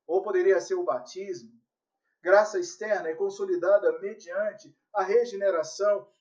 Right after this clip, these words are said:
Não há efeito nenhum em participar da, da Santa Ceia sem saber que antes somos selados pelo Espírito Santo, somos renovados, somos convidados a ter,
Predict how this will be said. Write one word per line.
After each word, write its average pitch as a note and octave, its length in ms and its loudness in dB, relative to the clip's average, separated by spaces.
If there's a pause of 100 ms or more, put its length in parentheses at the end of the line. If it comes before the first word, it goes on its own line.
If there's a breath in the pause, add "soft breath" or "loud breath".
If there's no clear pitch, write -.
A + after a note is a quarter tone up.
Não G3+ 120 0
há B3+ 160 4
efeito C4 520 4
nenhum G#3 280 -2
em B3+ 80 -4
participar G3+ 540 -4
da, D#3+ 160 -6 (180)
da D3+ 100 -4
Santa F#3 360 -12
Ceia G3+ 440 -6 (200 soft breath)
sem A#3+ 160 -8
saber A#3+ 420 0
que A3+ 140 -6
antes D4+ 540 2
somos B3+ 400 -2
selados A#3 500 0
pelo F#3+ 240 0
Espírito B3+ 500 -8
Santo, A#3+ 340 -6 (180 soft breath)
somos B3+ 260 -12
renovados, B3+ 760 4
somos C4 260 -10
convidados B3+ 760 -4
a F#3+ 80 0
ter, A#3 280 4